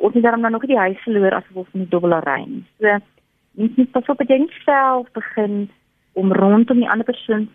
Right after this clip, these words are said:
se ge-, gevaarlike gedrag jou eie definisionele gedrag te ontwikkel as 'n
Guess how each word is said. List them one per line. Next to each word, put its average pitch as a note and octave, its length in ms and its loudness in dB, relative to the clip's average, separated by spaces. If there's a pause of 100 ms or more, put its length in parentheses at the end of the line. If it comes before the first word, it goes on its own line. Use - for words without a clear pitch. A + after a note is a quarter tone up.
se G3+ 340 2
ge-, G3+ 140 -18
gevaarlike G3+ 500 -4
gedrag F3+ 380 -2 (560)
jou F#3+ 140 0 (120)
eie G#3+ 260 0
definisionele G3 600 -6
gedrag D#3+ 380 -6
te E3+ 60 -12
ontwikkel E3 560 -8 (760)
as F3+ 160 -16
'n F3 140 -10